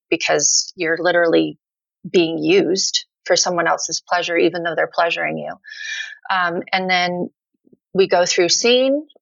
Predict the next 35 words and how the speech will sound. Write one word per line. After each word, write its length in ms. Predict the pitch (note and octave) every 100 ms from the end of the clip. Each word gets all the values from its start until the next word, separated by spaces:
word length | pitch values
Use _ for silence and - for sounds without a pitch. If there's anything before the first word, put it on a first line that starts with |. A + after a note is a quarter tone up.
| _ _ F#3+
Um, 360 | E3+ D#3+ D#3+ -
we 160 | F#3
may 140 | F3+ F3+
have 160 | F3
a 40 | E3+
safe 320 | - G3 G#3
word 180 | A3+ A3+
involved 560 | A#3 A#3 A#3+ B3 A#3+
where 300 | A#3 F3+ E3+
you 140 | E3 E3
push 260 | - F3
a 60 | F3
limit 280 | F3 F3 E3+
too 160 | -
far, 380 | E3+ - F#3 A#3
and 100 | G#3
I, 300 | E3+ E3 D#3+ -
I 80 | E3
use 220 | E3+ E3
the 80 | -
stoplight 480 | - E3+ - G3+ G#3
system, 580 | A3 - A#3 A#3+ B3 G3
red 320 | E3 E3 F3 _ -
to 100 | -
stop, 380 | - G3 G3+ - _ -
yellow 460 | F3+ E3+ E3+ E3+
to 100 | E3+
slow 220 | - - E3+
down, 380 | F3+ G3 G3 F#3+
green, 320 | F3+ F#3+ F#3 F#3
go, 160 | E3
go, 160 | E3 D#3+
go. 260 | A3 D4+ F4+ _ _ - - - - _ -
Um, 520 | F3+ E3 E3 D#3+ F3 - _ _ -
and 580 | F#3 F3 F3 E3+ F3